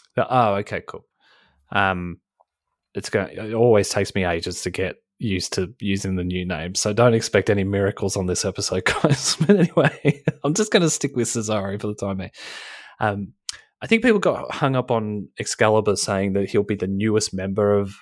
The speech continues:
uh, B C C. I, I think he just meant for Blood and Guts.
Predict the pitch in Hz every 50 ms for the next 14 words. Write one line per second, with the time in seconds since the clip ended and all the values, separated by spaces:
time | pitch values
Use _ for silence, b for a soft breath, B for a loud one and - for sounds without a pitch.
0 | _ - _ _ - - 110 104 101 95 104 104 - - 104 101 98 - - 98
1 | 95 - - 110 110 131 - - _ _ _ _ _ - - 113 - - - -
2 | - 175 170 - 147 127 131 127 - 127 120 107 98 95 - _ _ _ _ _
3 | _ _ _ _ _ _ - - - 214 - 110 101 98 98 98 95 - - -
4 | - - - - - - _